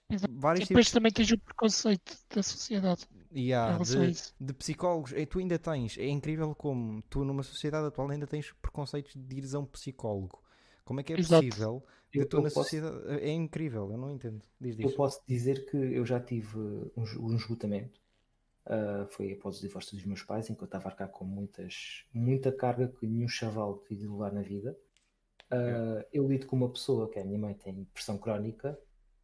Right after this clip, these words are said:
Speaker 3: ah, já tentou várias vezes pôr fim à sua vida, mas já está controlado, graças a Deus. Ah, eu era muito chaval quando fui dar com certas situações em que eu me custava a compreender porque é que a minha mãe não conseguia ser normal.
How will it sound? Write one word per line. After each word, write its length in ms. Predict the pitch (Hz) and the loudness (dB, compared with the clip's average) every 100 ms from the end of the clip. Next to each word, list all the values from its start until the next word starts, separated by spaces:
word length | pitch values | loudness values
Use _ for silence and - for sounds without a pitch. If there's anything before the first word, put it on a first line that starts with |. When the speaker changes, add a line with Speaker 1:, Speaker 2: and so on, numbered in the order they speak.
| _ _ - | _ _ -10
Speaker 3:
ah, 280 | 110 104 104 | -8 -4 -4
já 180 | 113 | -6
tentou 280 | 107 104 117 | -6 -6 -4
várias 220 | 104 101 | -4 -4
vezes 160 | 101 98 | -4 -8
pôr 200 | - 98 | -10 -10
fim 300 | - 113 95 113 - | -8 -10 -10 -14 -12
à 120 | 104 | -10
sua 200 | - 104 | -8 -6
vida, 340 | 110 113 135 | -4 0 0
mas 240 | 131 95 - - | -2 -8 -12 -12
já 180 | 98 107 | -8 -6
está 220 | 101 101 | -6 -8
controlado, 580 | 98 101 - 98 95 98 _ _ _ _ _ | -8 -10 -6 -6 -6 -8 _ _ _ _ _
graças 400 | 120 110 - 104 | -4 -4 -6 -6
a 60 | 104 | -4
Deus. 280 | 101 127 - - _ _ _ _ _ | -4 -4 -8 -16 _ _ _ _ _
Ah, 140 | 110 107 | -6 -2
eu 180 | 123 123 | 4 4
era 100 | 123 | 4
muito 200 | 131 131 | 4 2
chaval 320 | - 117 120 | 0 0 0
quando 180 | 113 107 | -2 -4
fui 100 | - | -4
dar 120 | 107 | -4
com 120 | 107 107 | -4 -6
certas 280 | 104 - | -8 -8
situações 600 | - 110 101 - 107 107 | -10 -8 -8 -6 -4 -4
em 140 | 113 - | -4 -6
que 260 | - 101 | -6 -6
eu 120 | 110 - | -6 -2
me 120 | 123 | -2
custava 360 | 123 - 131 120 | -2 -2 -2 -2
a 20 | |
compreender 360 | 117 113 113 110 | 0 -2 0 -2
porque 180 | - 120 | -2 -2
é 20 | |
que 100 | 117 | 0
a 20 | |
minha 120 | 113 | 0
mãe 120 | 107 104 | 0 -2
não 80 | |
conseguia 300 | 101 101 - | -4 -8 -8
ser 100 | 98 | -6
normal. 400 | 101 98 98 151 | -6 -4 -6 -8